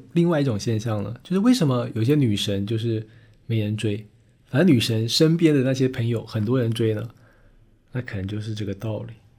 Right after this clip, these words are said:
但这个风险又在于哦，会买柠檬的消费者可能本身也是柠檬，就像我前面讲的，因为你的自信心不够，所以你选择了一个你觉得，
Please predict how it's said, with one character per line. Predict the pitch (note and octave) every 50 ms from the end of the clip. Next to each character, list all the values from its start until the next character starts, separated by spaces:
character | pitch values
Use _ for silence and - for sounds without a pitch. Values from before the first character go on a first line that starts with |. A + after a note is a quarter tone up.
| _ _ _ _ _ _ _ _ _ _ _ _ _ _ _ _ _ _ _ _ _ _ -
但 | - A#3 A#3+
这 | B3+ B3+
个 | A3
风 | G3+ - A3+ A#3+ B3+
险 | B3+ D#3+ C#3+
又 | C#3+ C#3+
在 | C#3+ F3+ E3 D3
于 | C3 A2+ G#2+ G#2
哦， | G#2 G#2 - - - _ _ _ _ _ _
会 | _ _ - C4 C4+
买 | B3+ G#3 E3+ B2+ A2+ B2
柠 | A#2+ A#2+ B2 D3
檬 | D3+ C3 A#2+
的 | B2
消 | A#2+ - B2+ B2 B2+
费 | C3+ B2+ A#2
者 | - - - A2+ - - - _ _ _ _ _ _
可 | _ - - B2+
能 | A#2 B2 D#3+
本 | D#3+ - B2 G#2 G2+
身 | F#2+ - B2 B2
也 | A#2+ G2+
是 | F#2+ G2 A#2
柠 | G#2+ G2 F#2+
檬， | G2+ G#2 G#2 G#2 -
就 | - - B2+
像 | B2+ B2 A2+
我 | G#2+
前 | - G#2+
面 | G#2 G#2+
讲 | G#2 G#2 G2+ F#2 -
的， | C3+ C#3 - _ _ _ _ _ _ _ _ _ _ _ _ _ _ _ -
因 | C#4+ F#3+ G#3
为 | A#3+
你 | A#3 E3+
的 | C#3 C3
自 | - F#3
信 | E3 F3+ E3
心 | D3 D#3+ D3
不 | D3+ - G#2
够， | - - D#3 C3 G2+ - - - _ _ _ _ _ _ _ _ _
所 | - - - E3+
以 | F#3+
你 | F#3 D#3+
选 | E3 - - A#2 G#2+
择 | G#2 G#2+ A#2
了 | A#2 A#2 A2+
一 | A2+ A#2
个 | A#2 - C3 A#2+ A2+
你 | A2 A2 G#2
觉 | G2+ A2+ A#2
得， | A#2 A#2+ A2+ A2 - -